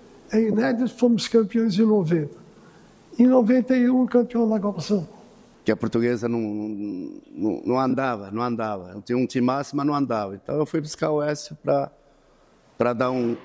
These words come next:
Speaker 2: pra dar um jeito naquele timaço que a gente tinha. E ele conseguiu, trabalhou, que nem ele sabe trabalhar, e fomos, chegamos lá.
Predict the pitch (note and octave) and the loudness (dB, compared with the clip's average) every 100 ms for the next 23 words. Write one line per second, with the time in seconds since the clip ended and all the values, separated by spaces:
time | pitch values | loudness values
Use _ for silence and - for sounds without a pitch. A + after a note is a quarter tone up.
0 | - A#2 B2 B2+ B2+ A#2 B2 B2 A#2 A#2+ | -6 -4 -2 -2 -2 -4 -4 -4 -4 -6
1 | A#2+ C3+ A#2+ A2+ - - A#2+ B2 B2 - | -4 0 0 0 -4 -8 -6 -6 -8 -8
2 | - B2 G2+ A2+ D3 F3 F3+ - D3+ C#3 | -2 0 0 -2 -4 -4 -6 -2 -2 0
3 | C#3 B2+ C#3 D3+ - _ _ _ _ _ | -2 0 0 -2 -8 _ _ _ _ _
4 | _ _ _ - A2+ A2+ A2+ B2+ B2 - | _ _ _ 0 2 2 2 0 -2 -6
5 | - - - _ _ _ - A2+ A#2 G#2+ | -16 -20 -20 _ _ _ 0 2 2 0
6 | - A2+ A2 A2 G#2 G#2 A2 B2 C3+ D3+ | -2 -2 -4 -4 -4 -4 -4 -6 -8 -8
7 | - - - - C#3+ C#3 C3+ - - - | -8 -10 -16 -4 0 0 -2 -10 -8 -2
8 | B2 B2+ C3 G#2+ G#2 | 0 0 -2 -4 -6